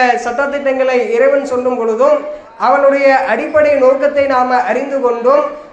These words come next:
அதனுடைய செயலுக்கு நாம முன் வருகிறோம். ஒவ்வொருவர்களுமே இந்த ஜமாத்தில் பயணிக்கக்கூடிய ஒவ்வொரு நபர்களுடைய செயல்பாடுகளும் அதுதான்.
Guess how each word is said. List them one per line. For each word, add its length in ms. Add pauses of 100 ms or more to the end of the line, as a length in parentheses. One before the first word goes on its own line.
அதனுடைய 600
செயலுக்கு 480
நாம 280
முன் 180
வருகிறோம். 520 (200)
ஒவ்வொருவர்களுமே 1000
இந்த 120
ஜமாத்தில் 580
பயணிக்கக்கூடிய 880 (240)
ஒவ்வொரு 420
நபர்களுடைய 760
செயல்பாடுகளும் 760
அதுதான். 420